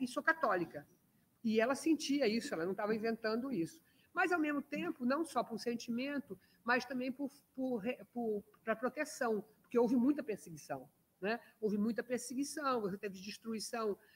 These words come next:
de, de terreiros, et cetera. Então, com isso, também essa submissão foi ficando. Criou no Brasil um negócio chamado dupla pertença, duplo pertencimento.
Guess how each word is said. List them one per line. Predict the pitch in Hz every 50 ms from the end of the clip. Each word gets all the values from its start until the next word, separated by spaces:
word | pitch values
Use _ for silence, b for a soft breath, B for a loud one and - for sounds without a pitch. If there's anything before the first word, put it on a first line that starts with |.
| b b b
de, | 170 190 214 - -
de | 165 175 208
terreiros, | - 285 269 202 226 262 262 254 233 202 180 165 202
et | 214 214
cetera. | - - - 240 262 277 - - 190 185 b b b b b b
Então, | 233 202 - 247 262
com | 262 - 254
isso, | 254 247 - 254
também | 262 247 247 247
essa | 240 - 262
submissão | - - 233 202 214 240 220 - - 240 233 247
foi | 240 - 262 262 247
ficando. | - 262 - - 233 220 208 214 B B B B B
Criou | - 247 233 226 226
no | 226 226
Brasil | 202 214 202 196 180 233 247
um | 240
negócio | 220 202 190 220 226 208
chamado | - 214 202 175
dupla | 175 170 202 311 302 311 285 269
pertença, | - 262 226 175 - - 190 170 151 147 - - 147 - -
duplo | 196 262 269 - -
pertencimento. | 247 208 - 220 202 202 - 208 175 160 139 131 -